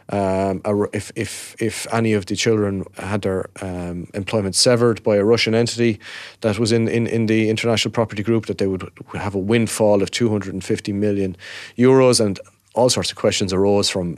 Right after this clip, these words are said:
that and how that came about. And other stories about, uh, you know, a daughter of Sean Quinn withdrawing sixteen thousand euro from,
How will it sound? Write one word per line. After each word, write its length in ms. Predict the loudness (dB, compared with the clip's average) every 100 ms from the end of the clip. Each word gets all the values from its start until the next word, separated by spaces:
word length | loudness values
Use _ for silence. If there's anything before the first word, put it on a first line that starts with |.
| -2
that 280 | 2 2 0
and 80 |
how 140 | -2 0
that 200 | 0 -2
came 180 | -4 -4
about. 300 | -4 -4 -6 _ _
And 100 | -2
other 180 | 2 2
stories 520 | 2 4 4 6 4
about, 300 | 2 2 2 2 -2
uh, 280 | -2 0 0 -2
you 120 | -2
know, 100 | 0
a 60 |
daughter 300 | 2 2 4
of 80 | 2
Sean 240 | 0 0 0
Quinn 200 | 0 2
withdrawing 500 | 2 2 2 2 2
sixteen 440 | 0 0 -2 -2
thousand 360 | 2 2 2 2
euro 300 | 4 4 2
from, 300 | 0 -4